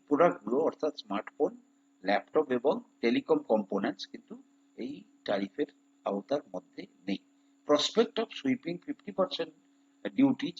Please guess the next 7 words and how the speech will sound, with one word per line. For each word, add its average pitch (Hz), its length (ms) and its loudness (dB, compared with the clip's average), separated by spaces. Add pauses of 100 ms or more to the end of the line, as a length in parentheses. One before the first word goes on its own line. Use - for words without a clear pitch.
(140)
is - 440 -8
eroding 120 400 2 (360)
India's 98 340 0 (120)
pricing 110 400 -2
advantage 104 680 -2 (460)
over 95 300 2 (760)
China। 90 460 4